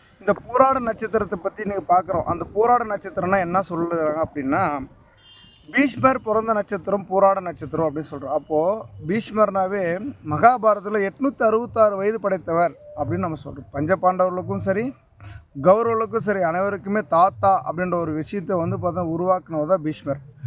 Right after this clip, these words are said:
அவர் இது வரைக்குமே எந்த ஒரு போர்லையுமே அவரை வந்து யாரு ஜெயிச்சதா எந்த ஒரு வீரனும் கிடையாது அப்படின்னு ஒரு உதாரணத்துக்காக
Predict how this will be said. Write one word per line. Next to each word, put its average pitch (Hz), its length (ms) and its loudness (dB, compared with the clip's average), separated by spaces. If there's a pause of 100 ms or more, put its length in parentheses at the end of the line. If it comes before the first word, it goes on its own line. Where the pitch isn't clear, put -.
(280)
அவர் 175 220 4
இது 202 120 2
வரைக்குமே 214 320 0 (140)
எந்த 208 180 0
ஒரு 220 200 2 (100)
போர்லையுமே 214 560 2
அவரை 180 240 0
வந்து 196 140 -2 (100)
யாரு 208 240 4 (100)
ஜெயிச்சதா 185 420 2 (120)
எந்த 190 160 -2
ஒரு 196 220 0
வீரனும் 190 420 -2
கிடையாது 156 440 0 (520)
அப்படின்னு 185 300 0
ஒரு 175 180 -2
உதாரணத்துக்காக 156 680 2